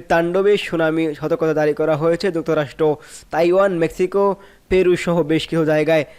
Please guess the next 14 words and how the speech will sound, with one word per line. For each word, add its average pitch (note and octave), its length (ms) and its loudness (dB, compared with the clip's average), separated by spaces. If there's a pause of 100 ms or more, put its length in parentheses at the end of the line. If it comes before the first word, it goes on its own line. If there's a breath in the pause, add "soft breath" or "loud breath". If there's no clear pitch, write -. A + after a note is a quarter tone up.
(240 loud breath)
নিরাপদে D#3+ 360 0
সরিয়ে D#3 300 0
নেওয়া D3 180 0
হচ্ছে D#3+ 280 -4
ঝুঁকিপূর্ণ D3+ 500 -4
এলাকার E3 540 0
বাসিন্দাদের। D3+ 680 0 (720 soft breath)
কতটা G3+ 320 2
বিপুল F#3 320 2
শক্তি G#3 360 -2
নিয়ে G#3+ 120 2
আঘাত F3 300 0
হানে E3+ 200 0
ভূমিকম্প, D#3 680 0